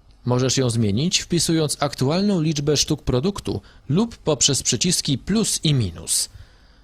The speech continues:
W tym miejscu dodasz też nowy wariant produktu z listy określonych wcześniej w zakładce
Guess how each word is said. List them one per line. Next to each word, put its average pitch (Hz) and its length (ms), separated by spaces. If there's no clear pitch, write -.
W - 80
tym 135 220
miejscu 117 440
dodasz 175 360
też - 260
nowy 135 300
wariant 117 380
produktu 143 460
z 107 80
listy 170 420
określonych 123 560
wcześniej 113 400
w - 20
zakładce 135 640